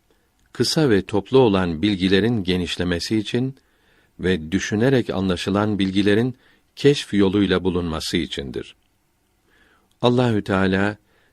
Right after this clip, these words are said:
bilgilerimizi ve işlerimizi İslamiyete uygun eylesin. Salavatullahü Teala ve selamühü ala sahibiha.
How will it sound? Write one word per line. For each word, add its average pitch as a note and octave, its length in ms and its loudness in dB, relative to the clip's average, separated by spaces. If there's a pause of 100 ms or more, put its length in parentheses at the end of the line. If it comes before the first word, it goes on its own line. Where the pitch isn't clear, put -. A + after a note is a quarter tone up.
(100)
bilgilerimizi F2+ 880 0
ve F2+ 140 2
işlerimizi E2+ 800 -4 (440)
İslamiyete G#2+ 800 -2
uygun F#2 420 -2
eylesin. C2+ 600 -6 (680)
Salavatullahü E2+ 1000 -4
Teala E2 540 -4 (360)
ve - 80 -6
selamühü F#2 680 -4
ala E2+ 400 -6
sahibiha. C2+ 840 -8